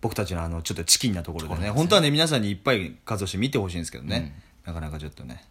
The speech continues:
Speaker 1: あと、あの、僕らアプリで言うと、あのー、このラジオトークの他に、うーんと、声優アプリ。
Speaker 2: うん。
Speaker 1: あのね、あの、声優さんを目指してる子とかが投稿してるアプリとか、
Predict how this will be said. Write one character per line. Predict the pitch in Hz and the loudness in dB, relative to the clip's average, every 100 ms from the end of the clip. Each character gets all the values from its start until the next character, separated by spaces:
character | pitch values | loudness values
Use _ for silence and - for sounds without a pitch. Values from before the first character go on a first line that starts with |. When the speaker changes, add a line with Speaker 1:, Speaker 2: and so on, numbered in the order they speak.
| - - - - - | -20 -20 -20 -20 2
Speaker 1:
あ | 175 | 4
と、 | 254 | 6
あ | 202 | 6
の、 | 165 | 6
僕 | 147 202 | 2 6
ら | 143 117 | 6 6
ア | |
プ | 117 277 | 2 0
リ | 185 | 2
で | 113 | 2
言 | 92 | 2
う | 82 | -2
と、 | - 104 90 82 90 - - - _ - | 0 2 2 -2 -8 -20 -20 -20 _ -10
あ | 95 90 | -4 -2
の | 87 85 82 82 80 80 78 78 | -2 -4 -4 -4 -6 -6 -6 -8
ー、 | 82 | -4
こ | |
の | 104 | 0
ラ | 101 | 0
ジ | 104 | 2
オ | 139 | 2
ト | 151 | 2
ー | |
ク | 107 | 0
の | |
他 | 95 117 | -2 0
に、 | 170 196 127 85 - _ _ | 2 2 0 -4 -12 _ _
う | 98 | -6
ー | 95 92 90 | -2 -2 -4
ん | |
と、 | 85 87 | -4 -4
声 | 87 - 202 | -2 2 2
優 | 214 202 98 - | 2 0 0 2
ア | 120 | 0
プ | - | 0
リ。 | 80 - - _ _ _ _ 175 | -10 -12 -20 _ _ _ _ 0
Speaker 2:
う | |
ん。 | 208 | 2
Speaker 1:
あ | 170 | 2
の | 85 | 0
ね、 | 104 - - _ _ - | -2 -4 -10 _ _ -8
あ | |
の、 | 87 | -6
声 | 82 120 | -2 0
優 | 117 | 0
さ | 110 | 0
ん | |
を | 104 | 0
目 | 107 | 2
指 | 120 | 2
し | 120 | 0
て | 101 | -2
る | |
子 | 95 | -2
と | 95 | -4
か | 82 | -4
が | 80 82 | -6 -4
投 | 101 | -4
稿 | 92 92 | -2 -2
し | |
て | - | 4
る | 139 | 4
ア | 104 | 4
プ | 90 | -4
リ | 80 | -8
と | 87 | -2
か、 | - 123 - | 4 4 2